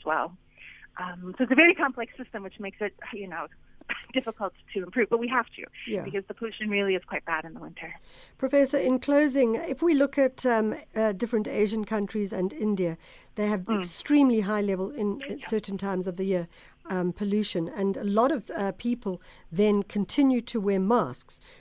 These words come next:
Speaker 2: Would you suggest that in winter that might be a good idea here in Johannesburg and Gauteng?
Speaker 1: So a lot of the masks we have, um, would not necessarily protect against such small particles. Things like coronavirus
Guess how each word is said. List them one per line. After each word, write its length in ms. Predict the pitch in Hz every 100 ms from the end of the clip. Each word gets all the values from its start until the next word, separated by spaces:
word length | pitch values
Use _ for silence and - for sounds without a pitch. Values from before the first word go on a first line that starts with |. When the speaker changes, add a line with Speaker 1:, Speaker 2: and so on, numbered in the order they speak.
| _
Speaker 2:
Would 200 | 226 214
you 120 | 277
suggest 440 | 294 311 269 254 -
that 140 | 240
in 300 | 339 240 220
winter 360 | 220 220 247 220
that 200 | 208 196
might 220 | 214 208
be 80 | 220
a 40 |
good 160 | 190 208
idea 420 | 208 190 208 196
here 220 | 180 208
in 220 | 202 185 180
Johannesburg 720 | 185 185 196 185 196 185 175
and 160 | 180
Gauteng? 460 | 175 190 185 - 247 - - - - - - - - - -
Speaker 1:
So 80 | 311
a 20 |
lot 200 | 269 294
of 80 | 392
the 80 | 415
masks 420 | 269 190 214 - -
we 120 | 226
have, 340 | 214 202 196 185 -
um, 340 | 208 208 202 - - - _ - -
would 280 | 190 226 220
not 280 | 220 202 220 - - - -
necessarily 600 | 233 233 220 - 202 202
protect 400 | 196 202 214 202
against 300 | 226 208 214
such 140 | 196 -
small 160 | - 202
particles. 480 | 247 233 240 269 240
Things 140 | 285 254
like 100 | 233 -
coronavirus 580 | 190 196 190 175 185